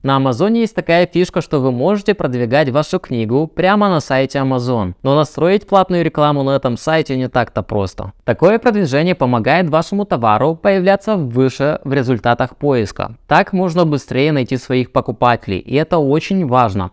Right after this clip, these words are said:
особенно когда вы загружаете книгу и в первые дни у вас есть продажи. Amazon понимает, что у вас хороший продукт, и сам начинает его продвигать.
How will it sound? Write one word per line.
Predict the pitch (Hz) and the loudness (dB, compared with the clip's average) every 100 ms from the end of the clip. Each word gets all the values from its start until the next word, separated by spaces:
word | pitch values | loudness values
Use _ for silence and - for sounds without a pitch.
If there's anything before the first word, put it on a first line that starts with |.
| _ | _
особенно | - - 156 185 202 | -10 -2 0 0 -2
когда | 196 120 123 165 | -2 -2 0 0
вы | 190 | 0
загружаете | 151 110 127 151 165 131 | -2 -2 0 0 0 -4
книгу | 107 110 113 120 | -4 -4 -2 -4
и | - 110 | -2 -6
в | - | -4
первые | 139 170 180 147 | -2 0 0 0
дни | 131 156 | 0 -2
у | 131 | 0
вас | 113 101 | -2 -2
есть | 113 127 | -4 -4
продажи. | - 185 139 113 107 113 - _ _ | -4 0 2 0 0 -6 -8 _ _
Amazon | 131 117 113 151 208 | -4 0 0 0 0
понимает, | 214 180 170 165 131 | 0 0 0 0 -2
что | - 117 104 | -2 -4 0
у | |
вас | 120 180 | 2 0
хороший | - 139 160 185 | -2 -4 -2 -4
продукт, | 175 175 127 120 - - _ - | -2 -2 0 -2 -4 -14 _ -4
и | 214 | -4
сам | - 143 170 | 0 0 2
начинает | 196 - 120 135 160 | -2 -2 -2 0 0
его | 117 113 | -2 -2
продвигать. | 120 123 123 131 117 - | -2 -2 0 0 0 -2